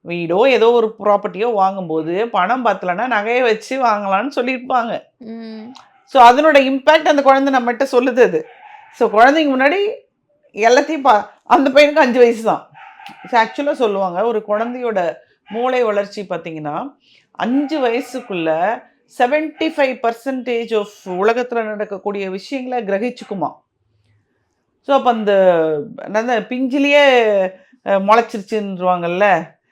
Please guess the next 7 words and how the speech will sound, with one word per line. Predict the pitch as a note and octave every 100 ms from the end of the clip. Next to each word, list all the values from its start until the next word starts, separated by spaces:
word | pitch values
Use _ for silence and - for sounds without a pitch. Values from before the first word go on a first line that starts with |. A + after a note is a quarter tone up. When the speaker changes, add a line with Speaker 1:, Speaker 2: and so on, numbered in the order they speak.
| _
Speaker 1:
அந்த | F3+ G3+ A#3 B3
மாதிரி | A#3 C4 C4+ G#3+ G#3 C4+ D#4+ - _ _
நம்ம | - G#3+ G#3+ G#3
என்ன | G3 A#3+ E4+ -
பேசுறோங்கிறத | B3+ C4+ D4 D4+ D4 C#4+ B3 A3+ B3+
பார்த்து | D4 A#3 A#3 B3+ C4
பேசணும். | A3 G#3 A3 F#3